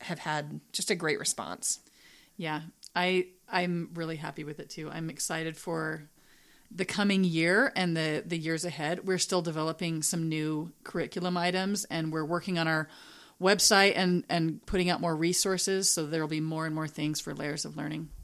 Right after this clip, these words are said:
Speaker 2: going forward.
Speaker 1: We're also really excited for the upcoming podcasts that we have. We're gonna be talking about creating a learning culture in your homeschool, how to have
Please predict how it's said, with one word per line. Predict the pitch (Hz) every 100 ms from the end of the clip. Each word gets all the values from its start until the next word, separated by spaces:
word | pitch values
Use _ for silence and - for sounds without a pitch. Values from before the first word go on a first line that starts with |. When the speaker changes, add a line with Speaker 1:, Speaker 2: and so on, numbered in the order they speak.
| -
Speaker 2:
going | - 151 151
forward. | 202 233 147 - - - - - - - - -
Speaker 1:
We're | 247
also | 262 254
really | 233 214 208
excited | 196 - 185 175 175 170
for | 180 165 160 156 175
the | -
upcoming | 180 - 180 156
podcasts | 160 143 - 127 143 -
that | -
we | 165
have. | 156 151 147 151 _
We're | 202 214
gonna | 220 202
be | 190
talking | - 170 160 175 165 170 175
about | 165 160 156 - -
creating | - 175 170 151
a | 156
learning | 196 226 233
culture | 240 226 - 220
in |
your | 208 196
homeschool, | 208 202 - 202 196 185 185 -
how | - 196
to | 180
have | 175 156